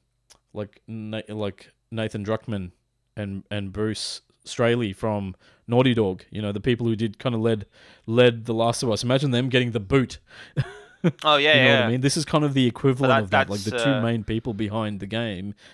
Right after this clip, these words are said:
Speaker 1: getting booted while the game's still in
Speaker 2: Yeah.
Speaker 1: development. And development's already tough with everyone working from home. So, listen, uh, <sighs>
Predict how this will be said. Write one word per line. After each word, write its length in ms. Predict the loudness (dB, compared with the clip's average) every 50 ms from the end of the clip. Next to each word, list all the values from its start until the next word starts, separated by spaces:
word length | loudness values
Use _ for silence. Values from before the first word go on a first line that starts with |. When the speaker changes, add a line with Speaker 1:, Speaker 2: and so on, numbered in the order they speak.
| _ _ -4
Speaker 1:
getting 260 | -2 -2 0 -2 -2
booted 380 | 0 2 2 4 4 2 2 2
while 180 | 2 0 0
the 80 | 0 -2
game's 560 | -4 -2 -2 -2 -2 -4 -4 -6 -8 -10 -14 _ -20 _ _ _ _ _ -10
still 260 | -6 -2 0 0 0
in 80 | 2
Speaker 2:
Yeah. 140 | 2 2 2
Speaker 1:
development. 520 | 2 2 0 -2 -4 -6 -8 -8 -10 -12 -16 _ _ _ _ _ -6
And 100 | -2 -2
development's 520 | 0 4 4 4 4 4 2 0 0 0
already 320 | -2 0 0 -2 -2 -2
tough 260 | -4 -2 -6 -6 -4 -4
with 100 | -4 -4
everyone 300 | -4 -4 -4 -4 -4 -6
working 260 | -8 -8 -8 -10 -12
from 180 | -12 -12 -12
home. 340 | -10 -8 -8 -8 -8 -8 -10
So, 400 | -10 -8 -8 -6 -6 -4 -6 -8 -10 _ _ -20 -20 _ -20 -20 -20 _ _ _ _ _ _ _ _ _ -20 _ _ _ _ _ -8
listen, 380 | -6 -6 -4 -4 -4 -4 -6 -8 -8
uh, 60 | -10 -10 -10 _ -20 -20 _ -16
<sighs> 60 | -12